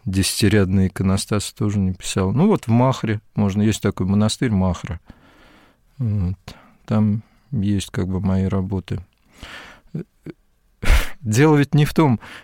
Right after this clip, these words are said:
где мои работы, а где мои хорошие работы.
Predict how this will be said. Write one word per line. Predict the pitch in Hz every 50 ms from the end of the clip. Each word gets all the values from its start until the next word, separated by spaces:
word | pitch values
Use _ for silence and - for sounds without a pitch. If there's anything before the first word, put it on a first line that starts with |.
| - -
где | 120 110 123 131 131
мои | 127 123 123 123
работы, | 123 120 123 123 120 110 95 85 - - 85 - _ - - - - - - _ _ _ _ _
а | - - - - 107
где | 117 127 131
мои | 131 131 131
хорошие | 120 - - 123 131 131 117 - - 98 90
работы. | 85 92 92 92 - - - - -